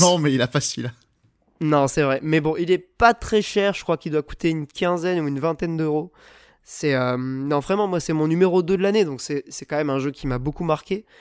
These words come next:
Speaker 2: Euh, pour s-, pour son propos, pour son système de jeu qui est, c'est vraiment Hotline Miami en, ce qu'il aurait dû être. C'est, c'est vraiment, pour moi, c'est, Hotline Miami, c'était quand même plutôt sympa, mais avec le recul,
Speaker 1: Oh, plutôt,
Speaker 2: j'en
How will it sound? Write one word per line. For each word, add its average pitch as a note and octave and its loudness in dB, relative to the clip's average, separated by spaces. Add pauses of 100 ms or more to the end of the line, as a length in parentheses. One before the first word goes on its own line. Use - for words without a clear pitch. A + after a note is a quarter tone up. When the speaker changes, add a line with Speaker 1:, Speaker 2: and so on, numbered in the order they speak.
(460)
Speaker 2:
Euh, B2+ -4 (100)
pour - -4
s-, - -8
pour - -12
son D#3+ -4
propos, F#3 2
pour - -8
son - -8
système E3+ -4
de D#3 4
jeu D#3 -2
qui - -10
est, B2 -10 (280)
c'est - -4
vraiment G#3+ 0
Hotline G#3 0
Miami G3+ 2
en, D#3 0 (680)
ce - -4
qu'il F#3 2
aurait G3 6
dû D#3 -2
être. - -6
C'est, D3 -12
c'est E3 -4
vraiment, G3 0
pour E3 -2
moi, F#3+ 0
c'est, D#3 -4 (460)
Hotline A3 2
Miami, A3+ 0
c'était D#3+ -6
quand - -4
même D#3+ 0
plutôt F3 -4
sympa, G#3+ 0
mais D#3+ -2
avec D#3+ -2
le E3 -2
recul, G#3 -4
Speaker 1:
Oh, A2 -2
plutôt, C#3 0
Speaker 2:
j'en C#3+ -2